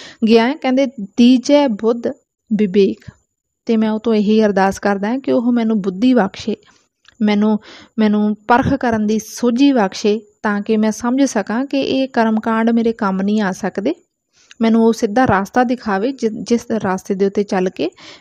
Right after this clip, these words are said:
ਮੈਂ ਆਪਣੇ ਪ੍ਰਭੂ ਨੂੰ ਮਿਲ ਸਕਦਾ। "ਮੋਨ ਭਇਓ ਕਰਪਾਤੀ ਰਹਿਓ ਨਗਨ ਫਿਰੇ-, ਅਹ, ਫਿਰਿਓ ਬਨਮਾਹੀ।"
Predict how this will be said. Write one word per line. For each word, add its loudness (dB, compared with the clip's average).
ਮੈਂ 4
ਆਪਣੇ 0
ਪ੍ਰਭੂ 0
ਨੂੰ 6
ਮਿਲ 2
ਸਕਦਾ। -2
"ਮੋਨ 6
ਭਇਓ 2
ਕਰਪਾਤੀ 2
ਰਹਿਓ -2
ਨਗਨ 4
ਫਿਰੇ-, -4
ਅਹ, -4
ਫਿਰਿਓ 2
ਬਨਮਾਹੀ।" -2